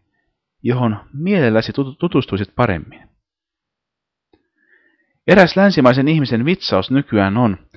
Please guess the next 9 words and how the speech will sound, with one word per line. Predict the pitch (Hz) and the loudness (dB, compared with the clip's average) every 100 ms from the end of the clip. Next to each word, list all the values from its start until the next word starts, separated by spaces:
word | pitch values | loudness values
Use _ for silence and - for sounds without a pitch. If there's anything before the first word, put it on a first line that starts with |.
| - _ 120 | -20 _ -4
että | - 135 | 2 4
olemme | 156 143 | 4 2
juurettomia. | 156 196 95 - - 80 71 - _ _ _ - | 0 0 -2 -6 -12 -12 -14 -16 _ _ _ 0
Olemme | 143 175 170 | 2 2 0
hukassa. | 160 214 107 - - _ _ _ _ _ _ _ _ _ | -2 -4 -4 -6 -12 _ _ _ _ _ _ _ _ _
Kaikesta | - 185 208 180 - | -2 0 0 -2 -4
teknologisesta | - 165 - 113 110 110 107 113 | -2 -2 0 -2 -2 -8 -10 -6
kehityksestä | 147 139 101 - 98 - 113 | -4 -4 -6 -8 -10 -10 -4
huolimatta | 165 120 95 90 _ | 0 0 0 -6 _